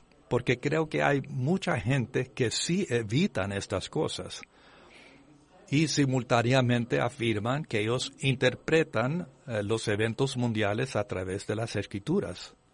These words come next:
Así que este punto trata de hacer muy claro que no debemos evitar ninguno de las, de las dos cosas,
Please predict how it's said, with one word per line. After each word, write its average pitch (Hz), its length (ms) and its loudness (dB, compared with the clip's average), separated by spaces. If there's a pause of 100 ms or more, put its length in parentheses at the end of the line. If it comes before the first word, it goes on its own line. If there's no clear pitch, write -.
(1600)
Así 151 240 -2
que 160 220 -2
este 156 340 2
punto 160 500 0
trata 151 460 0
de 127 400 2
hacer 131 540 0
muy 131 260 2
claro 113 600 2 (300)
que 127 140 0
no 127 240 2
debemos 139 500 2
evitar 135 560 0 (100)
ninguno 131 680 0
de 110 180 0
las, 104 400 -2
de 113 240 -2
las 101 180 0
dos 107 240 0
cosas, - 560 -4